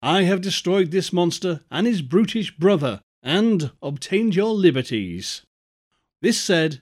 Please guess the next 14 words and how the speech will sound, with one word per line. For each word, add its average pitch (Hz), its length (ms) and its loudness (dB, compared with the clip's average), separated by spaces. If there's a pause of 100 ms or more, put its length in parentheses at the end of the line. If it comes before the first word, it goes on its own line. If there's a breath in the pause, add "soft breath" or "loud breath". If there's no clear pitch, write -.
(140)
he 120 80 -8
presented 156 540 0
them 180 160 0
with 175 120 0
the 185 80 -2
keys, 117 680 -4 (480)
and 175 480 0 (100)
so 220 260 -2
proceeded 185 720 -2 (140)
on 139 140 -4
his 120 200 -2
journey 131 360 0
to 113 160 -6
Wales. 110 800 -6